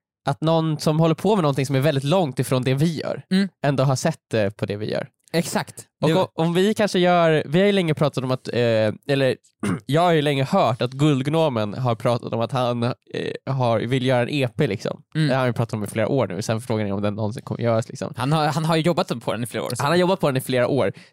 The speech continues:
Speaker 1: Tror ni att då, om det var Greekazo som kom fram till er, och att om Guldgnomen hade sträckt ut en hand till Greekazo och frågade om så här: "Kan du, liksom, det behöver inte vara en vers, men kan du lägga ads? Kan du göra adlibs på min <laughs> låt?"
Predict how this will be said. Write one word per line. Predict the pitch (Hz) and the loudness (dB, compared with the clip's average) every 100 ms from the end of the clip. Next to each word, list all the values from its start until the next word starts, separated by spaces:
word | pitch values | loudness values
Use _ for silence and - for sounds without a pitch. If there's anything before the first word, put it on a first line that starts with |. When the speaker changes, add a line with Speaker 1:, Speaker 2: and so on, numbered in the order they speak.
| - | -6
Speaker 1:
Tror | 190 214 262 208 | 0 2 2 2
ni | 131 127 | 2 2
att | 131 143 | 0 -2
då, | 135 131 131 120 | -4 -4 -2 0
om | 165 175 | 0 2
det | |
var | 147 160 | 2 2
Greekazo | 139 - 82 - 87 | 0 -2 -6 -6 -10
som | 104 | -10
kom | 95 | -10
fram | - 101 | -8 -10
till | - | -10
er, | - - _ _ _ - | -16 -16 _ _ _ -4
och | 151 | 0
att | 151 | 0
om | - 156 | 2 2
Guldgnomen | 156 170 151 190 190 151 | 4 2 2 2 2 2
hade | 131 120 127 | 2 0 0
sträckt | - 131 | -2 -2
ut | 139 143 | -2 -2
en | |
hand | 147 175 135 | -2 -2 -2
till | 127 107 | -4 -4
Greekazo | 120 - 143 127 107 | -4 -2 -2 -2 -6
och | |
frågade | - 131 120 120 | -2 0 0 0
om | 117 | -2
så | 113 | -2
här: | 104 | -2
"Kan | - 165 156 | 0 0 2
du, | 156 - - - 147 | 0 -2 -12 -12 -6
liksom, | 160 | -4
det | 151 | 0
behöver | 160 185 180 | 2 2 2
inte | 160 | 0
vara | 165 | 0
en | 135 | 0
vers, | 180 - - - - _ | -2 -4 -8 -10 -14 _
men | 151 | -4
kan | 180 151 | -2 0
du | |
lägga | 151 147 - | 2 0 0
ads? | 180 180 - - - - - _ _ - | 0 -2 -2 -8 -8 -8 -10 _ _ -6
Kan | - 190 | -2 2
du | |
göra | 185 175 185 196 | 2 2 0 -2
adlibs | 156 135 120 147 | -2 -2 -2 -2
på | 156 | 0
min | 143 151 | 2 2
<laughs> | 139 | 0
låt?" | 220 - 180 - | -2 -2 -10 -4